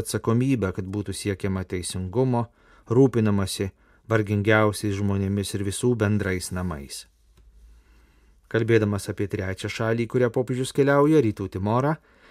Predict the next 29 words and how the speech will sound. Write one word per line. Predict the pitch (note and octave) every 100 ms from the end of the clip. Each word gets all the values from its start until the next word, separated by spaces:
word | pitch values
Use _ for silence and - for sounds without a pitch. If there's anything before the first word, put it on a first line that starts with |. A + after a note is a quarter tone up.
| - -
kardinolas | C3 A#2+ A#2+ B2+ B2 -
sakė, | A2 G#2+ - B2+ B2
kad | G#2+ - -
prieš | G#2 G2 -
porą | G#2+ G#2+ G2+ G2
dešimtmečių, | F#2+ B2 B2+ A#2 G2+ G2
dirbdamas | F#2+ A#2+ A2 G2+ G2 -
Vatikano | G2+ G#2 G#2 G#2+ G2+
valstybės | G2 - A2+ G#2+ A2+
sekretoriate, | G#2 G#2+ G#2+ G#2+ A2 - C#3+ - -
jis | D3 D3
buvo | D3 C3+
įgaliotas | A#2+ A2+ A#2 A#2 A2+ G#2
stebėti | - A2+ C#3+ C#3 G#2+
padėtį | A2 A2+ G#2 G2+ - G2
Rytų | F#2+ G#2+ G2+
Timore, | F#2 F#2 F#2+ C3+ C3+ _ - -
buvo | G#2+ C3 B2+ B2+ B2
jo | A#2 A2+ A#2
istoriją | B2+ A2+ - A#2 A#2 A#2 B2
paženklinusių | A#2 G#2+ G2+ A2+ A#2 G#2+ A2+ A2 G#2+ - G#2+
kančių | - A2+ G#2 E3 C#3+ G2+
liudininkas. | G#2+ G#2 F#2+ F2 F2 - D2+ - - _ _ - A2
Atrodė, | A2 C#3 D3+ A#2+
kad | A2+ A2+
nėra | A2+ A#2+
išeities, | A#2 - A2+ D3 C#3+ A2
kad | G#2 A2
Rytų | A2 B2+